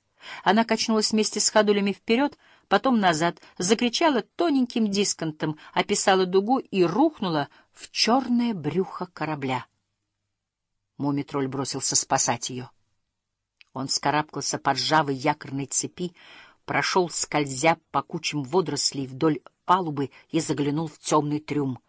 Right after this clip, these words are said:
«Где ты?» — крикнул он. «Здесь!» — пропищала Фрёкин Снорк. «Ты ушиблась?» «Нет, только испугалась». Мумитроль спрыгнул в трюм. Вода доходила ему до живота,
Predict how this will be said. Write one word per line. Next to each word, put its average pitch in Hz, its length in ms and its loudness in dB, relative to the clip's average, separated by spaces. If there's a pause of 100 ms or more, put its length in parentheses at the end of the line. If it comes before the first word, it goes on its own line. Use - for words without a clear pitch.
(380)
«Где 220 320 2
ты?» — 262 400 -4 (500)
крикнул 139 380 -4
он. 123 220 -6 (580)
«Здесь!» — - 720 2 (760)
пропищала 151 580 -2
Фрёкин 143 340 -6
Снорк. - 460 -4 (540)
«Ты 180 120 2
ушиблась?» 254 760 2 (720)
«Нет, 339 440 0 (420)
только 320 300 0
испугалась». 320 760 4 (1300)
Мумитроль 156 540 0
спрыгнул 151 440 -2
в 151 80 -8
трюм. 139 360 -4 (720)
Вода 147 360 4
доходила 151 460 0
ему 139 200 0
до 143 140 -2
живота, 147 560 0